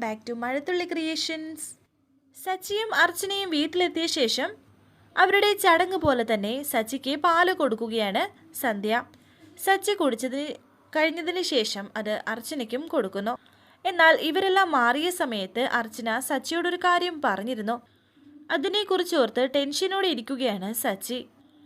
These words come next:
സച്ചി കുടിച്ച പാല് അർച്ചന കുടിക്കാതെ തന്നെ അത് ആ പ്ലേറ്റിലേക്ക് വെച്ചിട്ട്, "വല്ലാത്ത ചൂട്, ഞാൻ ഈ ഡ്രസ്സ് മാറിയിട്ട് വരട്ടെ" എന്ന് പറഞ്ഞ് പെട്ടെന്ന് മുറിയിലേക്ക് പോവുകയാണ് അർച്ചന.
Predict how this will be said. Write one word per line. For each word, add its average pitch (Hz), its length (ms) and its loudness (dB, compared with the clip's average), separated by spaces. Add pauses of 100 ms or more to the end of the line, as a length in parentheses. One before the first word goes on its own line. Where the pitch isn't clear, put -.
(200)
സച്ചി 349 340 0
കുടിച്ച 302 320 -2
പാല് 233 320 2
അർച്ചന 247 460 0
കുടിക്കാതെ 247 560 0
തന്നെ 220 260 -2 (800)
അത് 339 140 2
ആ 339 260 6
പ്ലേറ്റിലേക്ക് 294 600 2
വെച്ചിട്ട്, 254 380 0
"വല്ലാത്ത 214 440 2
ചൂട്, 254 320 0
ഞാൻ 311 340 2
ഈ 339 60 0
ഡ്രസ്സ് 240 300 0
മാറിയിട്ട് 330 420 2
വരട്ടെ" 247 300 4
എന്ന് 233 300 0
പറഞ്ഞ് 226 320 -2
പെട്ടെന്ന് 240 400 0
മുറിയിലേക്ക് 311 600 0
പോവുകയാണ് 208 520 0
അർച്ചന. 185 600 -2